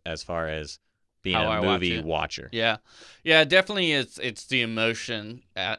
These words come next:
Speaker 2: impact. Like, how does the editing draw me in? Like, one thing I think that I can think of is probably, like, Lord of the Rings, like, especially in Fellowship of the Ring, when Boromir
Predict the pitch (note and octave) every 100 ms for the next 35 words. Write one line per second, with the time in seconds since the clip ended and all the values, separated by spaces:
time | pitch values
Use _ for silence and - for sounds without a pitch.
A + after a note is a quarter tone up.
0 | - G#2+ A2+ G#2 G#2 - - - G#2+ G#2
1 | - - A#2+ A#2+ A#2+ A#2+ A2+ A2 - A#2
2 | A2 G#2 A2 A2 G#2+ G#2+ G#2 G#2 - -
3 | G#2+ G#2 G#2+ G#2+ G#2 G#2+ G#2+ A#2+ C3+ A#2+
4 | C#3 A#2+ A2+ A2+ G#2 G#2+ - A2 G#2 -
5 | _ _ _ _ _ _ A#2 G#2 - _
6 | _ - A2 A#2+ A2 _ - B2 B2 -
7 | A2 G#2 G2+ - _ _ _ - - C3
8 | A2 G#2+ A2 A2+ G#2+ G#2 G#2+ A2 A#2 B2
9 | A#2+ - - - A2 G#2+ G#2 - - _
10 | _ - D3+ C#3 C#3 A#2 G#2+ - A2 A2
11 | A2 A#2 G#2 A2 G#2+ G#2 G#2 G#2+ A2+ -
12 | _ _ _ - A2 G#2 G#2+ G#2+ G#2+ A2
13 | A2 A2 A2 B2+